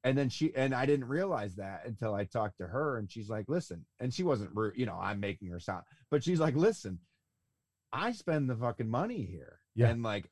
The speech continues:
Speaker 1: I
Speaker 2: Yeah,
Speaker 1: am
Speaker 2: you
Speaker 1: the
Speaker 2: forget a
Speaker 1: one
Speaker 2: pair of
Speaker 1: who
Speaker 2: goggles. It's like, "Oh, shit, I gotta go buy a pair of
Speaker 1: Yeah,
Speaker 2: goggles
Speaker 1: so
Speaker 2: in a ski shop."
Speaker 1: And I, she wasn't like that, but that's when I left the conversation. I was like, "Oh, yeah,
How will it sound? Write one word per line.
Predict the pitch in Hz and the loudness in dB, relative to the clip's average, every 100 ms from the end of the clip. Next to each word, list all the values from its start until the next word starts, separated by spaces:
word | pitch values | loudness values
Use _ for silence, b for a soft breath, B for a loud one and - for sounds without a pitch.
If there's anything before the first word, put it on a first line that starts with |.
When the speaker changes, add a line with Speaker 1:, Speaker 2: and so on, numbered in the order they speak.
| - | -8
Speaker 1:
I | 110 143 196 175 | -6 -2 0 6
Speaker 2:
Yeah, | 156 220 277 240 | 10 10 10 8
Speaker 1:
am | 143 | 8
Speaker 2:
you | 139 | 8
Speaker 1:
the | - | 8
Speaker 2:
forget | 147 147 | 8 8
a | |
Speaker 1:
one | 120 | 10
Speaker 2:
pair | 156 151 | 10 10
of | |
Speaker 1:
who | 131 | 12
Speaker 2:
goggles. | 131 151 190 202 165 | 10 10 10 8 8
It's | 135 131 | 4 2
like, | 120 | 0
"Oh, | 139 113 | -2 -2
shit, | - 143 147 113 | -4 -2 -2 0
I | 117 | 0
gotta | 135 | 4
go | 131 | 6
buy | 127 135 135 | 8 8 8
a | 131 127 | 6 4
pair | 120 139 139 | 0 4 6
of | |
Speaker 1:
Yeah, | 123 | 8
Speaker 2:
goggles | 139 151 143 | 8 8 6
Speaker 1:
so | 135 | 4
Speaker 2:
in | |
a | 143 | 2
ski | - 220 | 0 -2
shop." | 262 - 85 - - _ _ _ - | -2 -4 -8 -10 -18 _ _ _ -6
Speaker 1:
And | 143 | -4
I, | 135 117 - | -4 -8 -18
she | - - 185 | -8 0 4
wasn't | 147 120 110 | 4 2 -2
like | 104 120 110 | -2 -2 -2
that, | 107 92 - - | -4 -6 -8 -8
but | 101 | -4
that's | 131 127 127 | -4 -4 -4
when | 127 | -2
I | 104 | -2
left | 98 110 107 | -2 -4 -4
the | 113 | -8
conversation. | 101 95 90 90 110 113 98 | -8 -8 -8 -6 -6 -6 -8
I | |
was | 98 | -8
like, | - | -4
"Oh, | 160 | 0
yeah, | 190 185 | 0 0